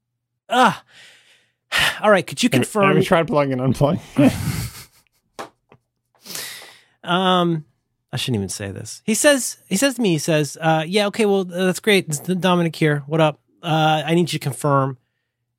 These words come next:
Speaker 1: your name, your address,
Speaker 2: Mm-hmm.
Speaker 1: and the last four digits of your phone number."
Speaker 2: Mm-hmm.
Speaker 1: I did.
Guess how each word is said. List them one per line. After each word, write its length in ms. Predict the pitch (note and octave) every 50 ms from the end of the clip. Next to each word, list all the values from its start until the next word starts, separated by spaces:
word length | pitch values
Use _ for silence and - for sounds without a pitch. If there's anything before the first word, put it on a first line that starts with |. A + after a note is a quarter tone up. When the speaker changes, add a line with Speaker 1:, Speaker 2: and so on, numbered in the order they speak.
| _ -
Speaker 1:
your 120 | C3 B2+
name, 560 | C3 C3 C#3 C#3+ C#3+ C#3+ C#3+ C#3+ C#3+ D3 D3 - _ _ _ _ _ _ _ _ _ _ _
your 240 | - A2+ B2 C#3+ C3+
address, 760 | B2+ A#2 B2 B2+ C3 A#2 A2 G#2+ G#2+ - - - - - - _ _ _ _ _ _ -
Speaker 2:
Mm-hmm. 340 | D3 C#3 F2+ F2+ F2+ F#2 G#2 B2
Speaker 1:
and 80 | B2+
the 40 | B2+
last 220 | B2 B2 A#2 - -
four 120 | - A2+
digits 240 | G2 G2 G2 F#2 -
of 60 | A2
your 100 | A2+ A#2+
phone 260 | A#2+ - A3 A3+ A3+ F3+
number." 320 | B2 G2+ F#2 - - - _ _ _ _ _ _ _ _ - -
Speaker 2:
Mm-hmm. 300 | F#2 E2+ F#2 G2+ A#2 C3 - _ _ _ _ _
Speaker 1:
I 100 | A2+ A2
did. 380 | G#2+ A2+ G3 G3 B2 F2+ F2+